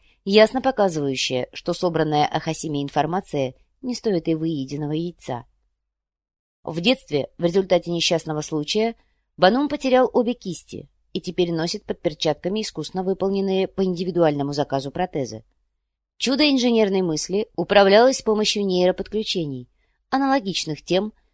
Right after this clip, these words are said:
что требовала для своей работы балалайка, а потому в затылке Хасима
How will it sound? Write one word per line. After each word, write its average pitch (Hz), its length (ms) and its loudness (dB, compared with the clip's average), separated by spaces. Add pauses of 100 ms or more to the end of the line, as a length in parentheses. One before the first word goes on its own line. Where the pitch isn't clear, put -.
(140)
что 196 200 0
требовала 220 500 4
для 196 140 2
своей 170 280 4
работы 156 360 4
балалайка, 170 640 -2 (520)
а 240 80 -2
потому 247 340 2
в 202 40 -4
затылке 175 460 2
Хасима 214 520 -2